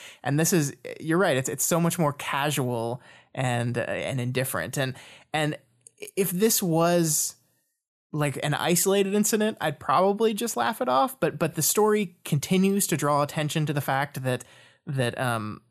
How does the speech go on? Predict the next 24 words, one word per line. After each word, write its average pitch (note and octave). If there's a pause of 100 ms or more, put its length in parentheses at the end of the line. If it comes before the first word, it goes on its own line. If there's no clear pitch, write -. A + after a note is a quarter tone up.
(140)
that C3+
Ashley C3
is B2
acting B2+
certain B2+
ways, D#3+ (300)
and C#3
is, C3 (140)
the D3+
story D3
is C#3
continually, C3
through C3+ (140)
Victoria's C3+
point C3+
of B2
view, C3
drawing B2+
attention B2+
back A#2
to A2 (240)
her, A2+ (160)
uh, C#2
recent C3